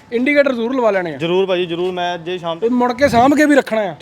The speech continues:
Speaker 2: ਠੀਕ ਹੈ ਜੀ, ਠੀਕ ਹੈ, ਬਿਲਕੁਲ
Speaker 1: ਹੈਂ?
Speaker 2: ਸਰ,
Speaker 1: ਘਰ ਦੇ
Speaker 2: ਬਿਲਕੁਲ।
Speaker 1: ਬਾਹਰ ਨਹੀਂ ਲਾਉਣਾ।
Speaker 2: ਨਹੀਂ, ਨਹੀਂ, ਬਿਲਕੁਲ ਨਹੀਂ, ਹੁਣ ਤਾਂ ਜੀ ਅੰਦਰੇ ਲਾਉਂਗਾ ਇਹ ਮੋਟਰਸਾਈਕਲ ਜੀ। ਥੋੜ੍ਹਾ
Speaker 1: ਜਿੰਦਾ
Speaker 2: ਜਗ੍ਹਾ
Speaker 1: ਵੀ ਲਾ ਦੇਣਾ।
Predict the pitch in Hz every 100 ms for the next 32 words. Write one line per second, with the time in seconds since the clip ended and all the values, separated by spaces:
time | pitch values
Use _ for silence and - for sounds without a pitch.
0 | - 156 156 151 131 131 135 139 156 160
1 | 143 143 135 240 233 233 240 262 285 247
2 | 190 151 180 220 190 185 196 208 208 196
3 | 190 190 180 185 156 151 170 175 160 160
4 | 165 170 185 175 196 214 185 226 269 269
5 | 233 208 170